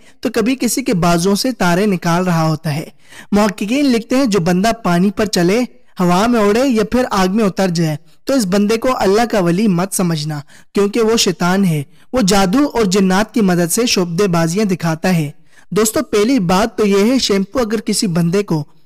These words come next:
बड़े मजमे में एक फूंक से ठीक कर देता है, तो वो लोग इन्हीं के बंदे होते हैं जिनको दस से पन्द्रह हजार रुपए देकर acting करने का बोलता है। दूसरी बात यह, अगर ये ढक्कन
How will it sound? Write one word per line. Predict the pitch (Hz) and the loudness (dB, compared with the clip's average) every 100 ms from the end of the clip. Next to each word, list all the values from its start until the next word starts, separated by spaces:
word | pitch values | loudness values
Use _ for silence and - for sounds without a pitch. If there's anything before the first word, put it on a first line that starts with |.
| - | -10
बड़े | 165 196 254 | -2 0 2
मजमे | 208 180 190 | 2 0 0
में | 247 254 | 0 0
एक | 190 - | -2 -2
फूंक | 190 214 | 0 0
से | 254 | -2
ठीक | 202 196 208 - | -2 -2 -2 -2
कर | 180 | -2
देता | 170 165 170 | 0 0 0
है, | 185 254 - - - | 0 -2 -6 -12 -4
तो | |
वो | 277 254 | 0 2
लोग | 214 247 214 | 4 2 4
इन्हीं | 214 247 | 4 2
के | 254 | 0
बंदे | 180 175 170 233 | 0 0 2 2
होते | 202 170 - 196 | 2 0 0 2
हैं | 170 147 - - - | 2 -2 -12 -16 -4
जिनको | 170 240 254 | -2 0 0
दस | 180 185 220 | 0 0 0
से | - 254 | 0 -2
पन्द्रह | - 196 226 | -2 0 2
हजार | 202 175 185 | 2 2 2
रुपए | 185 196 | 0 -2
देकर | 180 170 156 226 226 | 0 -2 0 -2 0
acting | 180 - 233 233 | -2 -4 -4 -2
करने | 170 165 | -2 -2
का | 185 233 | -2 -2
बोलता | 170 160 170 | 0 0 0
है। | 180 147 - - - - | -2 -2 -6 -18 -20 -6
दूसरी | 170 220 - 285 | -2 0 2 0
बात | 190 196 208 | 2 0 0
यह, | 220 254 | 0 0
अगर | 214 233 226 | 0 0 0
ये | 196 | 0
ढक्कन | 175 160 190 165 | 0 -2 -2 -2